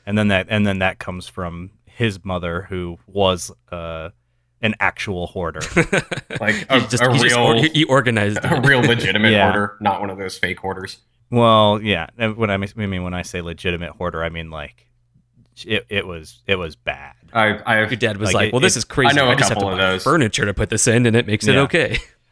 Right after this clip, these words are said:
Speaker 2: <laughs>
Speaker 1: Yeah. Yeah. It's, it's genetic, I guess. That's where I,
Speaker 3: <laughs>
Speaker 1: that's where I get it from.
Speaker 3: So I guess,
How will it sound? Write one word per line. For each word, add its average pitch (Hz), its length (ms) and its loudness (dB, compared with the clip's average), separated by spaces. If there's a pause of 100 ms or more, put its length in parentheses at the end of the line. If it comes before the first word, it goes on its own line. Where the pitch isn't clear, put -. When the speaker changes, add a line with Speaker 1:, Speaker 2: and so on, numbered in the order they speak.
Speaker 2:
<laughs> - 420 -20
Speaker 1:
Yeah. 95 400 4 (540)
Yeah. 90 280 0 (200)
It's, 165 400 2
it's 160 300 -2
genetic, 117 520 4
I 85 80 -6
guess. 78 340 -8
That's 156 180 0
where 120 120 4
I, 87 120 0
Speaker 3:
<laughs> - 80 -4
Speaker 1:
that's 110 240 2
where 107 100 4
I 92 60 4
get 87 160 -4
it 82 100 -8
from. 87 180 -6
Speaker 3:
So 127 120 2
I 135 40 4
guess, 170 220 0